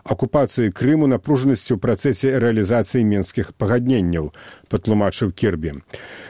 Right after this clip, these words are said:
У канцы ліпеня Дзярждэпартамент З Ш А выказаў занепакоенасць за найбуйнейшых за апошні перыяд стратаў сярод украінскіх вайскоўцаў падчас баявых дзеянняў на Донбасе.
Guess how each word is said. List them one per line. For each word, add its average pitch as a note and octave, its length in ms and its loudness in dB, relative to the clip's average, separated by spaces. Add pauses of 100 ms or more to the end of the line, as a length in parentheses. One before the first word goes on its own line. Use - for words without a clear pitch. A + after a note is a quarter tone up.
(180)
У E3+ 120 2
канцы D#3+ 440 0
ліпеня C3+ 560 2
Дзярждэпартамент B2 1040 0
З A2 200 0
Ш C#3+ 280 2
А - 0 -
выказаў B2+ 480 0
занепакоенасць A#2+ 960 2
за A2 240 0
найбуйнейшых B2 960 2
за G2+ 240 0
апошні A2 400 -2
перыяд A2+ 480 0
стратаў B2+ 480 0
сярод G#2 320 0
украінскіх G#2+ 640 0
вайскоўцаў C#3+ 600 0 (360)
падчас C3 560 0
баявых G#2+ 560 0
дзеянняў F#2+ 720 0
на F2+ 160 -2
Донбасе. E2 640 -2